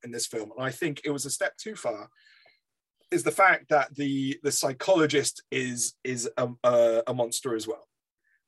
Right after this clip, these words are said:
I think they could have kept the psychologist, you know, as, as a straight psychiatrist, right? And that been absolutely fine. And, and it kinda undermined the fact that, you know, oh yeah, you know, the psychiatrist brainwashed him into believing it. Where I was like,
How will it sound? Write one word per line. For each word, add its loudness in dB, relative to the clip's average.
I 6
think 2
they 4
could 0
have 4
kept 2
the 0
psychologist, 0
you 2
know, -4
as, 0
as 2
a -6
straight 0
psychiatrist, -6
right? 2
And 0
that 0
been 2
absolutely 0
fine. 2
And, -6
and -2
it 0
kinda 4
undermined 0
the -2
fact -4
that, 0
you -4
know, -10
oh 4
yeah, 6
you -2
know, 2
the -8
psychiatrist 2
brainwashed 0
him -6
into -10
believing -6
it. -6
Where 2
I -4
was -8
like, -6